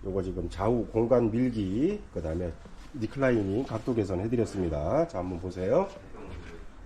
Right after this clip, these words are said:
자, 요거는 리클라이닝입니다. 순정 각도가 요 정도였는데 지금 뒤로 안정이 더 제껴 드렸습니다.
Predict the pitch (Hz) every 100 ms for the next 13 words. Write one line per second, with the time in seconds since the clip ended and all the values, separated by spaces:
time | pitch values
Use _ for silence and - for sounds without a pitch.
0 | - 78 82 92 117 160 151 107 110 127
1 | 113 101 90 80 71 64 - 165 175 175
2 | 151 135 - 120 107 101 135 131 113 98
3 | 101 98 82 85 143 190 - - - -
4 | - - - - - - 85 107 113 101
5 | 104 120 170 180 - 92 104 98 85 -
6 | - 113 90 90 92 85 71 67